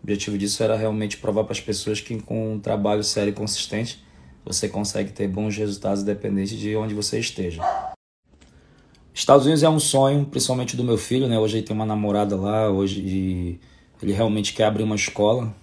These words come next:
nos Estados Unidos e morar por lá. Mas isso só lá pra dois mil e vinte e cinco, dois mil e vinte e seis. Por enquanto a gente quer só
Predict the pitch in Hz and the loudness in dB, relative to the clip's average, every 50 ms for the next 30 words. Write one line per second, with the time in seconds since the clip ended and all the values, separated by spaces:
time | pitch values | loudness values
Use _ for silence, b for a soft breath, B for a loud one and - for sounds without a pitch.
0 | - - 101 98 92 95 90 - - 98 95 92 92 95 95 95 98 98 98 98 | -12 -6 -4 -4 -4 -4 -4 -4 -4 -4 -2 -2 0 -2 -2 0 0 0 0 0
1 | 92 92 95 95 - 92 87 90 90 92 107 113 b b b b b b b b | 0 -2 -4 -4 -4 -4 -4 -2 -2 -2 -4 -4 b b b b b b b b
2 | b b b b _ - 107 107 101 95 110 113 - - - 131 127 127 127 127 | b b b b _ -4 -2 0 0 0 0 0 0 0 2 4 4 6 6 4
3 | 120 110 - 113 113 107 104 104 107 98 110 117 110 110 101 101 107 98 - - | 4 2 4 4 4 4 4 4 2 2 2 0 0 2 0 0 0 0 0 0
4 | - 104 107 113 113 107 101 - 104 98 92 90 101 98 95 98 95 - - - | 0 0 0 0 0 0 -2 -2 -4 -4 -2 0 0 0 0 0 -2 -2 -2 -2
5 | 92 98 98 - - 107 104 101 - - 110 - 113 113 113 110 - - 107 101 | -2 -2 -2 -2 -2 -4 -4 -2 -4 -4 -4 -4 -2 -2 -4 -4 -4 -2 -2 -2
6 | - - 110 110 120 117 B | 0 2 2 2 2 2 B